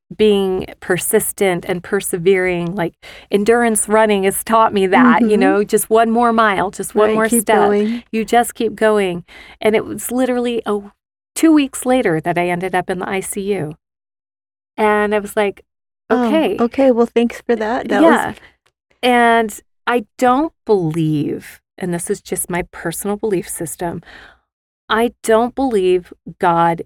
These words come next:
Speaker 1: gives us trials. I believe God gave us mortality. And
Speaker 2: Mm-hmm.
Speaker 1: mortality presents trials. Um,
Speaker 2: That's,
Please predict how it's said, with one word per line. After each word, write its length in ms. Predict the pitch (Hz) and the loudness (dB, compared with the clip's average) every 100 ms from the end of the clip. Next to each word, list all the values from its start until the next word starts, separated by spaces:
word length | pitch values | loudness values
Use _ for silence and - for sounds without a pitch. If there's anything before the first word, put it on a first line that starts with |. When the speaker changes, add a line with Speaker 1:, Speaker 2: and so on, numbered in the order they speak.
| _ | _
Speaker 1:
gives 400 | - 170 160 - - | -2 -2 -2 -6 -8
us 320 | 160 156 - | -8 -10 -14
trials. 720 | - - 175 - - - - - _ _ _ _ _ _ _ - | -10 -4 -4 -6 -12 -16 -18 -18 _ _ _ _ _ _ _ -4
I 220 | 196 226 | 0 2
believe 400 | 247 233 196 175 | 0 2 2 2
God 240 | 190 175 | 0 0
gave 200 | 165 180 | 0 -4
us 160 | 175 - | -6 -8
mortality. 800 | 175 185 - 220 175 165 - - _ _ _ _ _ | -8 -8 -8 -6 -6 -8 -14 -20 _ _ _ _ _
And 140 | 196 180 | -10 0
Speaker 2:
Mm-hmm. 200 | 185 175 | 2 2
Speaker 1:
mortality 920 | 202 208 - - 262 208 160 165 214 _ - | 0 -2 -4 -4 -2 0 -2 -4 -8 _ -4
presents 640 | 233 208 190 180 196 - | -2 0 0 0 -4 -10
trials. 640 | - 277 240 170 - - - _ _ _ _ - _ _ _ | -6 -2 -2 -2 -6 -12 -18 _ _ _ _ -20 _ _ _
Um, 300 | - 415 392 | 0 2 0
Speaker 2:
That's, 200 | 370 - | -2 -8